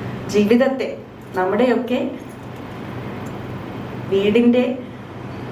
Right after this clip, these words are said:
മുറികളിലേക്ക്, കസേരകളിലേക്കും ടേബിളുകളിലേക്കും മേശപ്പുറങ്ങളിലേക്കും മാത്രമല്ലാതെ നമ്മുടെയൊക്കെ ജീവിതചര്യകളിലേക്ക്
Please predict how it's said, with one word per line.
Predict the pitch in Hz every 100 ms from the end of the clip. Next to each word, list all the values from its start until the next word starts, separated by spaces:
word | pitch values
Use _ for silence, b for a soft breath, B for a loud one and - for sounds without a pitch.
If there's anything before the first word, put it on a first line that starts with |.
| - - - -
മുറികളിലേക്ക്, | 196 202 208 233 254 240 220 - - - - - - -
കസേരകളിലേക്കും | 185 202 196 214 214 220 220 214 208 214 277 - - - - - - - - -
ടേബിളുകളിലേക്കും | 190 196 220 226 220 220 214 208 208 190
മേശപ്പുറങ്ങളിലേക്കും | 180 185 220 214 208 214 220 220 214 208 214 240 - - - - 175
മാത്രമല്ലാതെ | 180 180 269 311 240 202 208 214 233 - 190
നമ്മുടെയൊക്കെ | 180 185 214 208 - 240 - - - - - - - - -
ജീവിതചര്യകളിലേക്ക് | 208 214 240 254 247 190 190 247 269 277 277 254 233 226